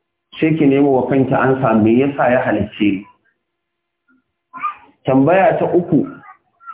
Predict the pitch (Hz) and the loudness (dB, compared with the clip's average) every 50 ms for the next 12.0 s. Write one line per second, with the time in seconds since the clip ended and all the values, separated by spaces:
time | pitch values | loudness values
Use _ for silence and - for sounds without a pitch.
0 | - _ _ _ - - - - - - 139 131 139 160 170 185 190 165 165 190 | -20 _ _ _ -10 -10 -10 -12 -8 -4 -2 0 2 2 2 2 0 0 0 2
1 | 185 185 180 175 185 180 185 185 185 175 160 156 151 139 143 156 160 156 143 135 | 2 4 4 2 2 2 2 2 2 2 2 2 2 4 4 4 4 4 2 4
2 | 127 123 135 143 139 139 143 123 123 131 131 - 123 107 110 107 - - - 123 | 4 2 2 0 0 0 0 0 2 0 -2 -2 -2 -2 -2 -2 -4 -4 -2 0
3 | 120 120 - - 92 - _ _ _ _ _ _ _ _ _ _ _ _ _ _ | 0 0 -2 -8 -20 -20 _ _ _ _ _ _ _ _ _ _ _ _ _ _
4 | _ - 165 165 165 160 165 - 147 127 123 117 117 127 131 131 131 143 131 127 | _ -4 -2 0 0 0 0 0 2 2 2 2 2 2 2 2 0 0 0 0
5 | 117 - 117 113 117 131 139 139 139 143 151 151 143 135 123 110 104 98 98 98 | 0 0 0 2 4 4 4 2 2 2 2 2 2 2 0 0 0 0 0 0
6 | - - 123 123 120 - 104 101 98 95 - - - - _ _ _ _ _ _ | 0 0 0 0 2 0 0 0 0 -2 -4 -6 -12 -20 _ _ _ _ _ _
7 | _ _ _ _ _ _ _ _ _ _ _ _ _ - - - - - - - | _ _ _ _ _ _ _ _ _ _ _ _ _ -20 -18 -16 -16 -16 -16 -18
8 | - - _ _ _ - 131 147 160 156 - - 139 127 139 143 151 143 131 131 | -20 -20 _ _ _ -2 0 0 0 0 0 0 0 2 2 2 0 0 0 0
9 | 135 123 123 131 120 - 120 123 120 127 107 101 95 - - 110 107 101 101 - | 0 0 0 0 -2 -2 -2 -2 0 -2 -2 -2 -4 -2 -2 -2 -2 -2 -4 -8
10 | - - _ _ - - - - _ _ _ _ _ _ _ _ _ _ - - | -16 -20 _ _ -20 -20 -20 -20 _ _ _ _ _ _ _ _ _ _ -10 -4
11 | - 127 139 135 131 131 139 139 143 139 156 147 139 135 131 135 135 127 143 | 0 0 2 2 2 2 2 0 0 0 0 0 0 0 0 -2 -2 -2 -2